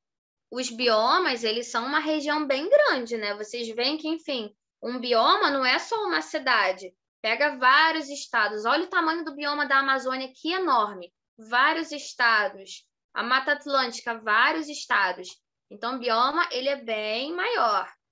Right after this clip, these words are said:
Não tem só uma populaçãozinha, uma espécie, ou mesmo só uma comunidade. São várias e várias e várias comunidades.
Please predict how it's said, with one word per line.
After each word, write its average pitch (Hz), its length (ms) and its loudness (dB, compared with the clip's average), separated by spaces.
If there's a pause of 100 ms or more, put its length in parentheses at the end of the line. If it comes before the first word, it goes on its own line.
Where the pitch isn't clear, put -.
(140)
Não 226 140 -10
tem 339 160 -2
só 339 320 4
uma 320 200 0
populaçãozinha, 247 1300 -2
uma 240 160 -8
espécie, 233 800 -2 (240)
ou 240 140 -6
mesmo 392 340 -2
só 349 240 2
uma 311 220 -2
comunidade. 226 760 0
São 247 340 -12 (180)
várias 202 760 2
e 247 60 -14 (140)
várias 247 460 0
e 262 180 -10
várias 226 540 -4 (260)
comunidades. 240 1080 -8